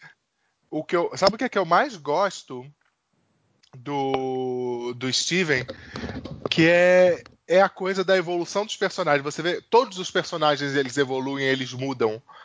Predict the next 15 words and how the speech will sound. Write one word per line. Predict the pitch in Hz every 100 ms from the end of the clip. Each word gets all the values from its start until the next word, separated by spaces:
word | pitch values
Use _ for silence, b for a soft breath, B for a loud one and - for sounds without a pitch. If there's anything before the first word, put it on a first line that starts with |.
| B B
ao | 120
longo | 127 127 127
da | 123 120
história. | - 131 123
Eu, | 131
isso | 139 139 196 196
é |
o | 175
que |
eu | 160
acho | 156 156
muito | 165 220
legal | 170 139 127 127
nele, | 131 131
que | 127 135 127 123